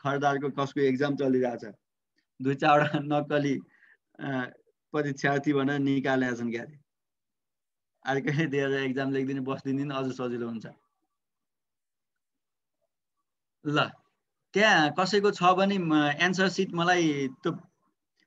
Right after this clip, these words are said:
यहाँ डिस्प्ले गर्न पाए हुन्थ्यो फोटोबाट, मैले त्यसैबाट फिडब्याक,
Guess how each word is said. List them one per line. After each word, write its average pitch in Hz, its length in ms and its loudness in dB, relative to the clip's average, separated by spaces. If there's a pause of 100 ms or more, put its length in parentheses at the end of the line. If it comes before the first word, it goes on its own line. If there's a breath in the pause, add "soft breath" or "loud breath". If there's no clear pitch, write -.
(200)
यहाँ 156 160 2
डिस्प्ले 180 340 2
गर्न 190 240 4
पाए 185 260 6
हुन्थ्यो 170 300 0
फोटोबाट, 156 400 2
मैले 170 160 0
त्यसैबाट 196 560 2
फिडब्याक, 170 320 0